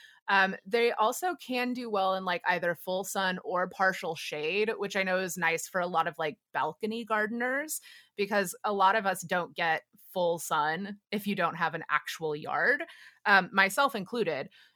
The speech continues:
And I think that something like catnip, some, so many herbs can be grown in partial shade.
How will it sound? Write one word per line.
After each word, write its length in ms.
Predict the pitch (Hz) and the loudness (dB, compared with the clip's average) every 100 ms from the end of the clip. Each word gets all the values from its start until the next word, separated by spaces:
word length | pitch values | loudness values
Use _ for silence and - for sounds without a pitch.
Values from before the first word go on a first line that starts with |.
| _ | _
And 120 | 208 | 2
I 140 | 214 214 | 4 4
think 280 | 220 214 208 | 2 -2 2
that 300 | 196 185 165 | 4 4 2
something 420 | 226 208 214 208 | 2 2 2 0
like 340 | 190 175 170 - | 4 4 0 -4
catnip, 480 | - 269 214 190 170 - | 4 4 4 0 -2 -4
some, 300 | 233 240 - | -2 -2 -4
so 140 | - 285 | -2 0
many 220 | 359 269 | 0 0
herbs 260 | 180 180 165 | 2 2 0
can 140 | 196 | -8
be 80 | 175 | -8
grown 360 | 156 165 170 170 | -4 0 0 0
in 120 | 151 | -4
partial 360 | 170 156 151 147 | -2 -2 -2 -6
shade. 440 | - 160 98 - | -4 -4 -4 -6